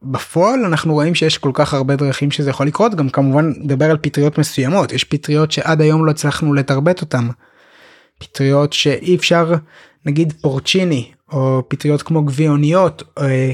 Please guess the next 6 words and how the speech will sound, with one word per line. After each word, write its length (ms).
קמעין 380
קצת 280
יוצא 280
מהדופן 680
במקרה 460
הזה, 240